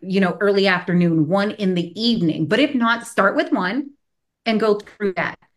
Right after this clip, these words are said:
Now, in all transparency, some people will notice this. If you notice that you're starting to get a headache, what that means is you have not drank enough water.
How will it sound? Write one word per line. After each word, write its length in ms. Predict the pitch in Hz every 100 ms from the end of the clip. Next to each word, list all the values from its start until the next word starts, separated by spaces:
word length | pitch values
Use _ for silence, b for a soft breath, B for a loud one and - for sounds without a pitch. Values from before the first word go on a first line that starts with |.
| _ _ -
Now, 160 | 214 202
in 80 |
all 180 | 208 226
transparency, 1000 | 233 294 294 285 320 320 285 180 165 175 _ _
some 360 | - - 254 285
people 340 | 285 285 247 -
will 180 | 240 226
notice 460 | 185 185 175 -
this. 480 | - - - - - _ _ _ _ -
If 160 | 254 233
you 120 | 240
notice 380 | 233 285 349 -
that 140 | 233
you're 100 | 226
starting 380 | - 208 196 196
to 80 | 196
get 140 | 170
a 80 | 170
headache, 460 | 151 156 - - _ _ _ _ _ _ _ _ -
what 380 | 160 220 294 247
that 260 | 277 285
means 500 | 226 277 240 170 165 -
is 160 | 190
you 100 | 208
have 140 | 226 170
not 320 | 180 220 208
drank 340 | 202 202 196
enough 360 | 196 175 165 160
water. 600 | 156 147 160 151 - -